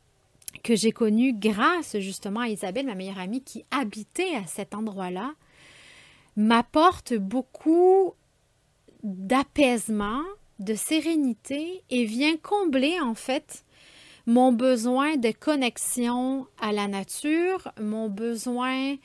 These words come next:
de solitude, de calme intérieur. Et donc, je, je, je décide qu'à travers ces émotions-là que je vis dans ma maison,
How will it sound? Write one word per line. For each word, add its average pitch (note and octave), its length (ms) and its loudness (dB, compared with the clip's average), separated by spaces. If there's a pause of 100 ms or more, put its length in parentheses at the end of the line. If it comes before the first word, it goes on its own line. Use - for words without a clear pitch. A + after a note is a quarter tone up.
(580)
de G3+ 220 -2
solitude, B3 1160 0
de G#3+ 140 0
calme C#4 480 0 (100)
intérieur. G#3 880 -4 (1400)
Et D4 160 6
donc, B3 540 2 (140)
je, A3 260 0 (220)
je, G3+ 400 -2
je G#3+ 160 -2
décide A#3 840 2
qu'à G#3+ 180 -4
travers B3 600 0
ces G#3 420 -4
émotions-là B3 600 -2
que A#3 160 -6
je F#3+ 160 -6
vis F#3+ 480 -8
dans F#3+ 160 -4
ma F#3+ 180 -6
maison, F#3+ 580 -6